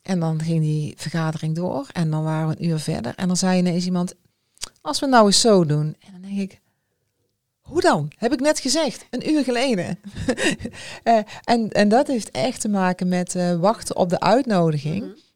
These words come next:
Speaker 1: Eh, en dat is een hele lastige. En daarom, toen ik adviseur was, denk ik van, ja, wachten op de uitnodiging. Ja, dat is lekker als je als
Speaker 2: Mhm.
Speaker 1: zelfstandige werkt.
Speaker 2: Ja.
Speaker 1: Mag je dan nooit iets doen? Moet je dan thuis op de bank zitten? Nou, zo werkt die ook niet.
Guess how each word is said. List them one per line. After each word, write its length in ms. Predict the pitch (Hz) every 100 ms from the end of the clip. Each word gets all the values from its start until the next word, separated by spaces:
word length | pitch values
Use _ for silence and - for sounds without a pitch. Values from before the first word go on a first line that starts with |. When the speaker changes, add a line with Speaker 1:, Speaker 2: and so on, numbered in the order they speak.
| _
Speaker 1:
Eh, 200 | 170 165
en 160 | - 190
dat 140 | 254
is 60 | 214
een 60 |
hele 240 | 190 180 160
lastige. 460 | 185 220 - -
En 160 | 156 160
daarom, 460 | 180 202 170 165 - - _
toen 160 | - 165
ik 140 | 165
adviseur 540 | - - 151 175 196 160
was, 260 | 151 165
denk 180 | 160 165
ik 80 | -
van, 140 | 160
ja, 220 | 170 160 - _ _
wachten 380 | 147 196 - -
op 100 | 175
de 100 | 156
uitnodiging. 800 | 147 226 208 165 156 147 170 214 - _ _
Ja, 120 | 165
dat 160 | 165 247
is 60 |
lekker 420 | 233 185 175 254
als 160 | 269 196
je 100 | 175
als 100 | 175 -
Speaker 2:
Mhm. 0 | 180
Speaker 1:
zelfstandige 540 | 165 - 170 160 156
werkt. 440 | 160 160 254 285 - _ _ _
Speaker 2:
Ja. 60 |
Speaker 1:
Mag 140 | 185 196
je 80 | 208
dan 180 | 208
nooit 240 | 208 220 214
iets 200 | 190 196
doen? 160 | 254
Moet 140 | 196 185
je 80 | 196
dan 160 | 196
thuis 280 | 208 202 196
op 100 | 202
de 80 | 190
bank 260 | 202 220
zitten? 340 | - 151 - 147 _ _
Nou, 140 | 139 143
zo 200 | 160 175
werkt 300 | 180 170 147
die 100 | 143
ook 160 | 165 147
niet. 180 | 156